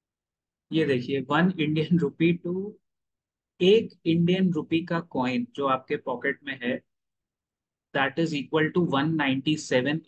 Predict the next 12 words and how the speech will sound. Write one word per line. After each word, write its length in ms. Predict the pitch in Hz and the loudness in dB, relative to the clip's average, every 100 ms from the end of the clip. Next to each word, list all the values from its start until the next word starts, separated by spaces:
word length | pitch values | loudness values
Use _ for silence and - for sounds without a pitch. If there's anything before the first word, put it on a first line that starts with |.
| 131 | 0
Indonesian 720 | 123 139 131 123 123 160 202 143 | 2 2 0 -2 -2 -4 -4 -2
rupiahs। 840 | 123 123 110 101 - - - - _ - | -2 0 -4 -4 -12 -18 -18 -18 _ -10
यस, 640 | 120 113 - - - - - _ _ _ _ 135 | -2 -2 -4 -10 -18 -20 -20 _ _ _ _ -2
और 160 | 131 | -2
rupee 680 | 127 131 - 170 196 214 - _ - | 0 -2 2 2 2 0 -8 _ -18
strong 440 | - - 143 151 143 | -12 -2 0 2 0
होता 280 | 131 135 | 0 0
जा 140 | 131 123 | 0 0
रहा 120 | 147 | -2
है 80 | 170 | -2
वहां। 240 | 117 113 110 _ _ _ _ _ _ _ _ _ _ - | -4 -4 -10 _ _ _ _ _ _ _ _ _ _ -4
Then 280 | 143 156 175 | 0 0 0